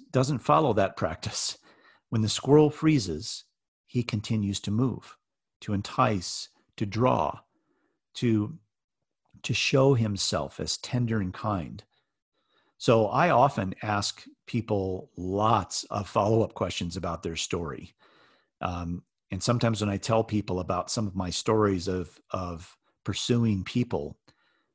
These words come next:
you know, sort of using cues from the things that they share to take the conversation deeper. I do this all the time. And when I tell stories about this, um, other people, usually their first response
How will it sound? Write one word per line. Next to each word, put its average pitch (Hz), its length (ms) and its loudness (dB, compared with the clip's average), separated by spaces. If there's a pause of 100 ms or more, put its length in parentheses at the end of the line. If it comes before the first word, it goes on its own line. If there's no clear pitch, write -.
you 98 100 -2
know, 87 100 -2
sort 107 220 2
of 95 80 -4
using 107 340 2
cues 135 440 2
from 104 280 -2
the 98 80 -2
things 117 260 0
that 104 140 -4
they 98 140 0
share 101 540 0 (320)
to - 80 -6
take 117 300 0
the - 60 -12
conversation 101 680 0
deeper. 85 540 -2 (380)
I 98 60 -6
do 123 140 4
this 113 200 2
all 101 140 4
the 87 80 -4
time. 95 320 0
And 101 80 0
when 104 140 2
I 104 60 2
tell 110 220 2
stories 202 380 4
about 90 260 2
this, - 360 -4 (520)
um, 104 380 0 (160)
other 147 220 6
people, 95 600 0 (220)
usually 139 380 4
their 104 140 4
first - 340 0
response 104 640 0